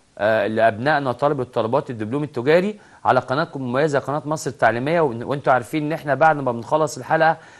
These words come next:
بتنزل على قناة اليوتيوب، ومستنيين تعليقاتكم في أي حاجة خاصة بمادة محاسبة الضرائب النهاردة معاكم، ونتوكل على الله كده ونبدأ بداية شرح منهج محاسبة الضرائب. طيب، الأول على محاسبة الضرائب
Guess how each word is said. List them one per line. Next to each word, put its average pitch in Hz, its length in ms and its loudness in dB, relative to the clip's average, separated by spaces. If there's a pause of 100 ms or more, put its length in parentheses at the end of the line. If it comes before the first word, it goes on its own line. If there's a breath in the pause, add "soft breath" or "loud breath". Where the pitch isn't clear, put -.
(140 loud breath)
بتنزل 127 440 -2
على 107 140 0
قناة 139 320 -4
اليوتيوب، 147 520 -2 (320 loud breath)
ومستنيين 123 640 -2
تعليقاتكم 127 560 0
في 123 140 -6
أي 156 320 0
حاجة 151 220 0
خاصة 156 340 -2
بمادة 147 340 -4 (100)
محاسبة 147 380 -2
الضرائب 165 320 0
النهاردة 170 360 0
معاكم، 214 420 -2 (520 soft breath)
ونتوكل 143 640 0
على 151 120 4
الله 160 160 2
كده 190 420 2
ونبدأ 160 500 2 (120)
بداية 160 540 2 (100)
شرح 165 560 0
منهج 151 540 0 (240)
محاسبة 131 580 0 (140)
الضرائب. 110 500 2 (380 loud breath)
طيب، 117 240 6 (300 soft breath)
الأول 202 360 8
على 156 160 6
محاسبة 165 380 2
الضرائب 160 440 4